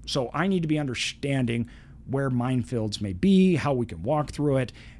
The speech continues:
and risks that we see. The biggest risk that I see and why this is scary to me is the one thing that no one's talking about.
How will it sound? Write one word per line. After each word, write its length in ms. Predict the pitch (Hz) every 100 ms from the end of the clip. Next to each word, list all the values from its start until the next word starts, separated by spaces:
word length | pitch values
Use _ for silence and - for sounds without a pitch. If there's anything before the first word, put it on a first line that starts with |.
| -
and 480 | 131 131 127 127 131
risks 360 | 139 131 - -
that 100 | 120
we 120 | 113
see. 300 | - 90 - - - - -
The 120 | 143
biggest 520 | 139 127 220 220 -
risk 300 | 160 147 -
that 120 | - 120
I 100 | 117
see 360 | - 107 104 -
and 180 | 117 120
why 200 | 165 170
this 260 | 156 147
is 100 | 151
scary 440 | - - 123 117 113
to 120 | 117
me 260 | 175 185 180
is 140 | 156
the 80 | 165
one 180 | 190 185
thing 220 | 175 170
that 160 | 160
no 100 | 127
one's 240 | 110 113 -
talking 380 | 175 147 - 80
about. 300 | - -